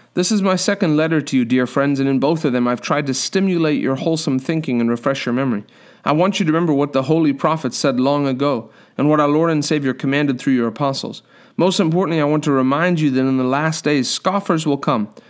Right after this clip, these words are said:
mocking the truth and following their own desires. They will say, 'What happened to the promise that Jesus is coming again?' From before the times of our ancestors, everything has remained the same since the world was first created." I want to tell you, I turned on a, um,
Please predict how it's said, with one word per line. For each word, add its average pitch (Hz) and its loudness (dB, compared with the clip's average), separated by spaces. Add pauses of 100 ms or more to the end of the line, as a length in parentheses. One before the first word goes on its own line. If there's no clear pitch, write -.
(140)
mocking 208 2
the 165 0
truth 165 -2
and 143 -2
following 170 2
their 147 2
own 156 0
desires. 147 -2 (320)
They 165 2
will 175 2
say, 175 0
'What 151 0
happened 165 0
to 147 2
the 139 -2
promise 156 0
that 131 0
Jesus 143 -2
is 123 -2
coming 143 0
again?' 104 -2 (360)
From 165 2
before 190 0
the 156 0
times 170 0
of 135 0
our 131 2
ancestors, 135 -2
everything 165 0
has 139 -2
remained 143 0
the 127 -2
same 151 -2
since 135 -4
the 139 -2
world 143 0
was 139 -4
first 147 -4
created." 135 -4 (300)
I - 0
want 254 4
to 175 0
tell 208 0
you, 170 2
I 143 2
turned 180 0
on 156 2
a, 120 -2 (340)
um, 123 0